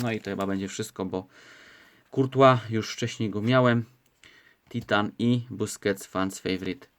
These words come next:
Barcelona. A więc postaram się tutaj włożyć tą brakującą kartę, chociaż jest malutko miejsca. Mam nadzieję, że mi się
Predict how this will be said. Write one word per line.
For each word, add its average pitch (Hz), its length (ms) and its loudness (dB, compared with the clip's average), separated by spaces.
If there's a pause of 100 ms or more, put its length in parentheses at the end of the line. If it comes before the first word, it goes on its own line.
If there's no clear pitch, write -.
Barcelona. 101 880 0 (2750)
A 95 140 -6
więc 98 240 -4
postaram 101 560 -6
się 90 140 -8
tutaj 98 300 -6
włożyć 98 600 -4 (220)
tą 92 160 -8
brakującą 98 640 -4
kartę, 98 400 -4
chociaż 98 280 -8
jest 95 140 -6
malutko 98 400 -6
miejsca. 98 300 -6
Mam 92 100 -4
nadzieję, 92 320 -4
że 92 80 -6
mi 92 80 -6
się 98 140 -8